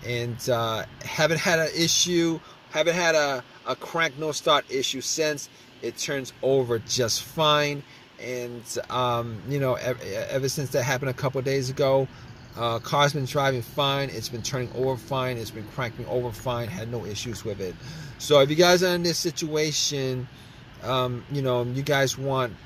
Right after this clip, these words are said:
to know, try to figure out what's causing that situation, what you guys, sh-, you know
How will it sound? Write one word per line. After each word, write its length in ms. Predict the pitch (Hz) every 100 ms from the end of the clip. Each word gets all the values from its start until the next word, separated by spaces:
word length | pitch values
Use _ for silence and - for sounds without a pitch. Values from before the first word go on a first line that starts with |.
| -
to 140 | - 131
know, 560 | 127 143 143 127 123 117 - - -
try 160 | 139
to 60 | 127
figure 360 | - 147 135
out 180 | 135 120
what's 220 | 123 131
causing 360 | - 135 131 143
that 140 | 127
situation, 840 | 110 120 - 117 110 104 - 117 110 - - -
what 200 | 110 107
you 80 | 120
guys, 260 | 131 117
sh-, 540 | 107 - - - - -
you 120 | 135
know 220 | 120 113